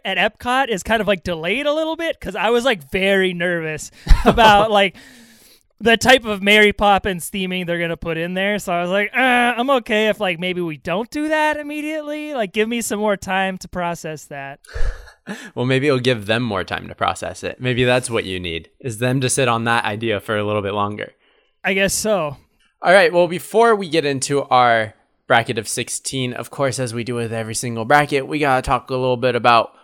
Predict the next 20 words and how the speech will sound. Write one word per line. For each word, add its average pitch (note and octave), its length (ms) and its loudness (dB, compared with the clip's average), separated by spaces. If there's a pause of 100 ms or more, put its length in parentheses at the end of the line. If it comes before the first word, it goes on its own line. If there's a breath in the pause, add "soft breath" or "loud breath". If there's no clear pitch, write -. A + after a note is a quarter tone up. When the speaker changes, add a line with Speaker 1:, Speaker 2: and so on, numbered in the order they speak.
(140 soft breath)
Speaker 2:
what D#3 640 2
missed C3 460 -4
the C3 100 -4
dance. A2 720 -4 (100)
And B2 220 -4
for C3 240 -4
me, E3 460 -4
Chris, G2 600 -4 (680)
it C3+ 100 2
is D#3 220 4 (120)
all C#3+ 260 6
of F#3 120 -10
those D3+ 300 4
random B2+ 680 0
little B2+ 520 2
attractions B2+ 960 -2 (180)
in A2+ 440 -4
Toontown. G#2 580 -8 (280)
I'm B2 100 -6
talking A2+ 480 0